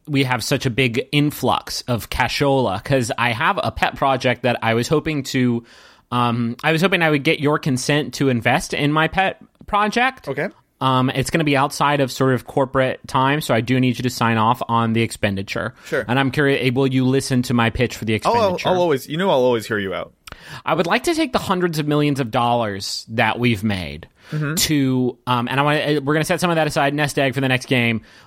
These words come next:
Speaker 1: The rest of it is gonna go towards canceling the Suicide Squad movie.
Speaker 2: Okay. Now that's gonna be, 'cause there's a lot of moving parts to consider.
Speaker 1: There's a bunch of parts.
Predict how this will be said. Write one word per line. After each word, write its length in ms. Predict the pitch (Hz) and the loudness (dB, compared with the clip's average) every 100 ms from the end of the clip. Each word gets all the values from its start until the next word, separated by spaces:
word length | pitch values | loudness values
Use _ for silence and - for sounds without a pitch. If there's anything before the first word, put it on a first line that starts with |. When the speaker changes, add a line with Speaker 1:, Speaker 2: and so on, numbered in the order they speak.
| - | -4
Speaker 1:
The 160 | 143 | -2
rest 320 | 147 175 202 220 | 2 0 0 0
of 100 | 214 | 0
it 160 | 208 | 0
is 160 | 147 123 | 0 0
gonna 240 | 151 147 | 0 0
go 240 | 131 135 131 | 0 0 0
towards 560 | - 131 131 127 - | -2 0 2 0 -2
canceling 540 | - 139 127 117 123 123 | -2 -2 0 0 2 2
the 80 | |
Suicide 520 | 123 143 143 131 113 - | 2 2 0 0 -2 -2
Squad 300 | 117 90 85 | -2 -2 -2
movie. 480 | 90 82 90 143 _ - | -8 -8 -8 -10 _ -8
Speaker 2:
Okay. 400 | 240 151 131 127 _ - | -2 0 0 -4 _ -6
Now 120 | 156 | -2
that's 200 | 156 240 | 0 0
gonna 180 | 254 202 | 0 0
be, 320 | 160 175 160 - _ | 0 -2 -2 -8 _
'cause 120 | 170 | -4
there's 120 | 165 165 | -2 0
a 60 | |
lot 320 | 151 156 156 147 | -2 -2 0 -2
of 80 | |
moving 360 | 139 143 123 123 | -2 -4 -4 -4
parts 340 | - 117 98 | 0 0 -2
to 100 | - | -10
consider. 520 | 117 107 113 98 98 - | -8 -6 -2 -2 -2 0
Speaker 1:
There's 200 | 156 135 | 0 2
a 80 | 127 | 0
bunch 340 | 98 135 127 | 2 0 2
of 100 | 135 | -2
parts. 600 | - 110 87 - - - | 0 0 -2 -6 -8 -8